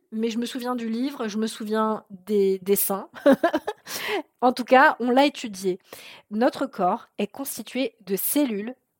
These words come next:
et il en, il en existe différents types que tu connais très bien. Les globules blancs, les leucocytes, les globules rouges, les hématies, euh, les, les cellules graisseuses, les adipocytes, les cellules nerveuses, les neurones,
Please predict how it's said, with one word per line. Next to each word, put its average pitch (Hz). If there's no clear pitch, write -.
et 262
il 233
en, 214
il 208
en 208
existe 233
différents 220
types -
que 226
tu -
connais 196
très 247
bien. 359
Les 220
globules 208
blancs, 302
les 233
leucocytes, 247
les 220
globules 196
rouges, 277
les 196
hématies, 233
euh, 190
les, 208
les 208
cellules 220
graisseuses, 254
les 196
adipocytes, 240
les 240
cellules 208
nerveuses, 262
les 208
neurones, 262